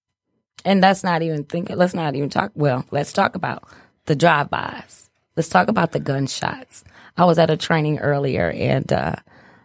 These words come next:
one of the presenters talked about, um, a seven, um, a seven-year-old and nine-year-old boys walking.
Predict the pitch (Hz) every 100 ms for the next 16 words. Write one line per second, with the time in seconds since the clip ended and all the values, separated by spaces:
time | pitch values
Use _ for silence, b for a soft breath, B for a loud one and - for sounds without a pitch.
0 | b - - 147 151 143 143 147 135 147
1 | 156 156 - 143 139 143 143 143 - 73
2 | - - - b b b b _ - 143
3 | 82 82 - 143 - - - - 160 147
4 | 143 - - - 151 143 131 131 131 _
5 | _ _ - 135 - - _ _ _ -
6 | - 185 175 156 143 139 135 - 135 135
7 | 139 139 131 135 80 - - - - 135
8 | 135 135 - - -